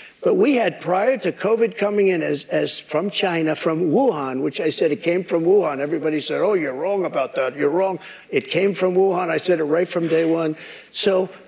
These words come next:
we had the greatest economy in the world. Here's the story. Uh, they made energy so high, and energy is all invasive. It is massive as an industry and as a cost.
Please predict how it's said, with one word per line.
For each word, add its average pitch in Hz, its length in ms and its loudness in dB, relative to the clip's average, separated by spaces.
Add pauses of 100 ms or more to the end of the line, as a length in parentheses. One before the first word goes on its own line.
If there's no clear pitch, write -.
(140)
we 240 180 4
had 233 140 2
the 208 80 6
greatest 196 440 0
economy 185 480 -2
in 165 120 -2
the 160 80 -2
world. 147 260 0 (160)
Here's 196 320 2
the 214 80 -4
story. 151 340 0 (560)
Uh, 165 200 -2 (160)
they 170 220 2
made 196 220 4
energy 196 380 0
so 175 280 0
high, 151 220 0
and 160 200 0
energy 190 360 4
is 160 300 0
all 170 540 2 (360)
invasive. 143 680 2
It 165 160 4
is 143 240 2 (140)
massive 135 500 -2
as 131 380 -2
an 127 120 2
industry 147 580 0
and 127 100 -4
as 120 140 -4
a - 40 -10
cost. 135 420 -2